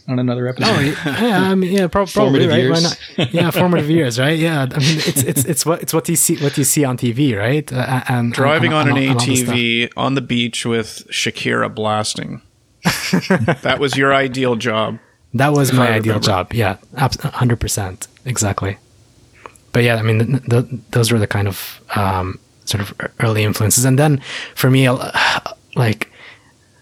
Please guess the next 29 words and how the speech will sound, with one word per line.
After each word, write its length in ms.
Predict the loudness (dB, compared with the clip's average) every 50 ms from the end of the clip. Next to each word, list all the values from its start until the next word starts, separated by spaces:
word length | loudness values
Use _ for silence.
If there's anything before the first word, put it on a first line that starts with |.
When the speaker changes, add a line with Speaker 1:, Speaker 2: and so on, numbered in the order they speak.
| _ _ _ _ _ _ _ _ -12 -10
Speaker 2:
er, 220 | -10 -10 -10 -14 _ _ _ _ _ _ _ _ -8
you 80 | -8 -6
know, 180 | -6 -8 -10 -12 _ _ _ _ _ _ _ _ _ -4
there 160 | -2 0 0
is 500 | 2 2 2 0 0 0 0 -2 -4 -8 _ _ _ _ _ _ _ _ _ _ _ _ _ _ -4
early 240 | 0 2 2 2 2
two 120 | 2 2
thousands. 320 | 2 2 0 0 -2 -4 -2
Just, 300 | -2 -2 -2 -2 -2 -2
there's 120 | -2 0
just, 300 | 0 0 0 0 -2 -4
like, 180 | -6 -8 -8 -10 -20 _ _ _ _ _ _ _ _ -6 -4
there, 120 | -2 -2
there's 280 | -2 -2 -2 0 0 2
so, 340 | 2 2 2 0 0 -2 -2
so 220 | -2 0 0 0 0
much, 300 | -2 -4 -4 -4 -4 -2
right? 240 | 0 0 0 0
I 40 | 0 0
mean, 160 | 0 2 2
everything 340 | 2 2 0 0 0 -2 -2
from, 540 | 0 0 0 0 -2 -4 -6 -10 -14 -10 -4
like 200 | -2 -2 0 0
I 20 | 0
said, 160 | 0 0 0
that, 180 | -2 -2 -2
like, 140 | -2 -2 0
Em-, 140 | 0 0 0
Eminem, 600 | 2 2 2 2 2 2 2 2 0 0 -2 -4